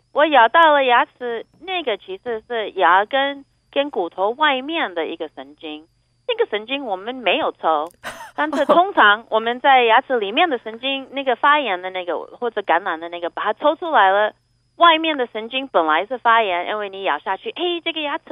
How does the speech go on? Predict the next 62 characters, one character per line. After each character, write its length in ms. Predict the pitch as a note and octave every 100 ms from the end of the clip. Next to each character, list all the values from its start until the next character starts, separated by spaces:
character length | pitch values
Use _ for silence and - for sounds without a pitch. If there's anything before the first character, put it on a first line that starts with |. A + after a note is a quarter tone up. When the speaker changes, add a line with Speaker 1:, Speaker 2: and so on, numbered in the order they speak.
| -
Speaker 1:
痛 300 | - D#4 D4
了， 140 | C4
那 100 | C4+
个 80 | C4+
发 260 | - C#4 C#4+
炎， 320 | G#3 E3 F#3 _ _ _ -
那 140 | C#4
我 120 | A3
们 200 | G#3 B3
把 120 | A#3 A3+
里 180 | G3
面 200 | F3+ F#3+
的 80 | G#3
问 280 | A#3+ F4+ C4+
题 280 | - F#3+ A3+
解 160 | F3 D3+
决 180 | E3+ F#3+
好 260 | G#3+ D#3
了， 220 | C#3+ F3 -
那 160 | A#3 G#3+
你 140 | E3
的 80 | G#3
身 180 | C4+ C#4+
体 140 | F#3
就 160 | - A3
可 120 | G#3+
以 120 | F3
开 240 | - G#3+ C4
始 60 | - D#3
消 200 | - E3+
炎。 280 | E3+ C#3+ - _ _ _ _ -
但 140 | D4
每 160 | A#3 A3
个 80 |
人 160 | B3 G#3
的 80 | A3
消 240 | C4 A#3
炎 220 | G#3 F3+
的 100 | F#3 -
时 100 | F#3
间 160 | G3+ G3+
不 140 | F#3+
是 160 | A3 G3
一 100 | G#3
模 160 | E3+
一 140 | F3 F#3+
样 240 | F3 D#3
的， 240 | D3+ D#3 - _ _ _ -
所 100 | G#3
以 440 | G3+ F#3+ G3 F3+
Speaker 2:
嗯。 120 | D#3
Speaker 1:
大 140 | D#3 D4+
部 140 | D#4
分 180 | D#4+ C4+
的 80 | G#3+
人 260 | F3+ F#3
刚 160 | B3 B3+
刚 200 | B3+ B3
抽 160 | B3
完 180 | G#3+ G3+
神 180 | G3 G3
经， 380 | A3+ A3+ A3+